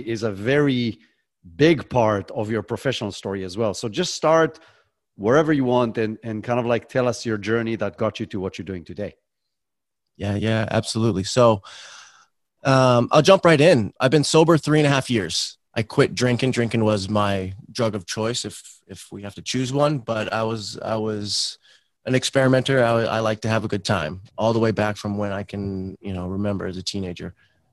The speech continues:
Speaker 2: And so three and a half years ago, I decided to quit drinking. You know, you just get to a place, for me, I got to a place where I didn't recognize who I saw in the mirror. I knew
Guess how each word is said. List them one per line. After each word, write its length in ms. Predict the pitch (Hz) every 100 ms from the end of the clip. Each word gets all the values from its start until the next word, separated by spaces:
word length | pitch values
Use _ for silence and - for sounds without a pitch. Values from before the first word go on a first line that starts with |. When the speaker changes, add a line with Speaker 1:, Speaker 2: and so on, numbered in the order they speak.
| _ -
Speaker 2:
And 180 | 127
so 760 | 120 - 139 131 123 120 117 165 _ _ _ _ _ _ _ _
three 160 | - 165
and 80 | 160
a 60 |
half 180 | 165 160
years 300 | 139 143 120
ago, 480 | 113 104 104 101 95
I 100 | 101
decided 420 | 95 - 101 98
to 40 | 92
quit 240 | - 98
drinking. 540 | - 95 - 80 - - _ _ _ _
You 120 | - 98
know, 120 | 90
you 120 | -
just 220 | 101 104
get 200 | - 120
to 160 | - 123
a 60 | 107
place, 500 | - 127 135 113 -
for 180 | -
me, 220 | 123 143 151
I 80 |
got 220 | 135 127 -
to 140 | 123
a 40 |
place 320 | 113 139 131 120
where 80 |
I 60 | 113
didn't 220 | 110 101
recognize 640 | 104 107 107 107 104 101 -
who 120 | 104
I 60 |
saw 420 | 104 - 107 107 -
in 100 | -
the 60 | 98
mirror. 420 | 101 107 131 139 _ _ _ _ -
I 180 | 107 107
knew 800 | 107 113 120 127 117 110 104